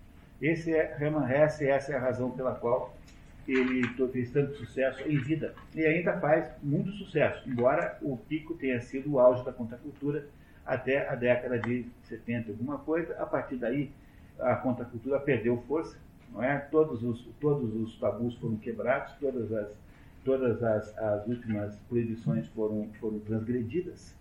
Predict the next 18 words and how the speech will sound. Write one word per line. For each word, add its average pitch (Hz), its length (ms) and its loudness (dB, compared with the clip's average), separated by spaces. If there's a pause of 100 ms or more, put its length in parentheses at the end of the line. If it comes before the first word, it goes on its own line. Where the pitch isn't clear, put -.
(560)
Não 151 140 10
há 143 80 10
mais, 139 260 4
não 175 100 4
havendo 135 260 6
mais 120 220 6
o 110 40 -6
que 117 80 -6
transgredir, 127 600 0 (1500)
não 113 120 0
é? 143 180 4
Não 123 100 4
há 127 100 8
mais 120 220 6
o - 40 -6
que - 60 -12
transgredir, 131 600 2
agora 127 580 6